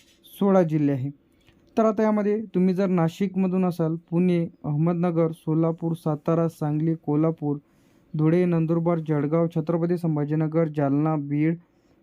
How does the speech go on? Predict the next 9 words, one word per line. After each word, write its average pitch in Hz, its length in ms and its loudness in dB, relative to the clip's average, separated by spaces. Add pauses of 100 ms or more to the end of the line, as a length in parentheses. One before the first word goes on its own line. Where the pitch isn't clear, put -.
(120)
धाराशिव, 175 500 0
लातूर, 180 500 0 (100)
परभणी, 160 460 2 (460)
तर 202 60 0
या 214 120 2
जिल्ह्यांकरिता 196 720 0 (100)
खुशखबर 185 440 -2
आहे. 185 180 2 (960)
त्यानंतर 208 460 2